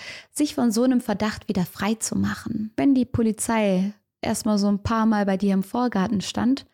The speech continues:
dann bist du halt der Täter. So wirst du von außen plötzlich betrachtet. Ich kann nicht sagen, ob es noch weitere Hinweise gegen den Mann gab, die nur die Polizei intern kennt und die Öffentlichkeit nicht.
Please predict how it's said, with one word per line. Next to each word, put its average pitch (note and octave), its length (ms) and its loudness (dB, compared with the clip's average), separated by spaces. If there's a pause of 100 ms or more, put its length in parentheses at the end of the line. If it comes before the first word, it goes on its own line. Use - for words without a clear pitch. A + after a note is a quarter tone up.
(380)
dann D#4+ 200 2
bist - 240 -2
du G#3+ 160 2
halt G3+ 500 -2
der B3+ 140 -2
Täter. F#3 520 -2 (420)
So G3+ 200 2
wirst G3 220 0
du A3 40 -4
von G#3+ 260 -2
außen G3+ 480 -2
plötzlich - 460 -4
betrachtet. - 840 -8
Ich - 140 -8
kann B3+ 200 0
nicht C4 200 0
sagen, A3+ 320 0
ob A3 120 -6
es - 120 -4
noch G3 140 -2
weitere G#3 380 0
Hinweise F#3+ 560 0
gegen F#3+ 280 0
den F3+ 180 0
Mann F#3 260 0
gab, F#3+ 420 -6 (140)
die F#3+ 260 -2
nur F#3+ 180 0
die G3+ 100 -2
Polizei G3 580 -2
intern G#3+ 560 -2
kennt A3 500 -2
und - 380 -4
die - 140 -4
Öffentlichkeit - 800 -4
nicht. F#3+ 340 -6